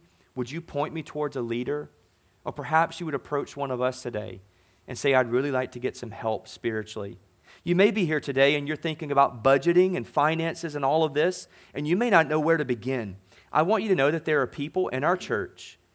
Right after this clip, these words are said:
who are very wise in this sphere, and they would love to sit down with you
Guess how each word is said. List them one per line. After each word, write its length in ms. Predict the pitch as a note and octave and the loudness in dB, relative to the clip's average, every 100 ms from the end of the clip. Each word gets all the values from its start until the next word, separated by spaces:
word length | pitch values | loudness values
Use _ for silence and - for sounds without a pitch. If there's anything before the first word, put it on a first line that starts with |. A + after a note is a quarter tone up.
| _ _ | _ _
who 180 | - C#3+ | -6 -2
are 80 | C3 | 0
very 400 | A2+ C3 D#3+ F3 | 4 4 6 2
wise 640 | C3 C#3 C#3+ A2+ G#2+ A2 | 2 2 4 4 0 -6
in 140 | A2+ A2+ | -6 -4
this 160 | A#2+ | -4
sphere, 580 | - - D3+ B2 G2 F#2+ _ _ _ | -6 -8 -4 -4 -4 -10 _ _ _
and 160 | - C3 | -8 -2
they 140 | D3 | -2
would 180 | D#3+ D3 | -2 -4
love 280 | C#3+ F3 F3 | 0 0 0
to 60 | B2 | -4
sit 280 | - D3+ A2+ | -4 -6 -2
down 300 | C3+ D#3 C#3 | -2 -2 -4
with 180 | G#2+ | -10
you 240 | G#2+ G#2+ | -10 -10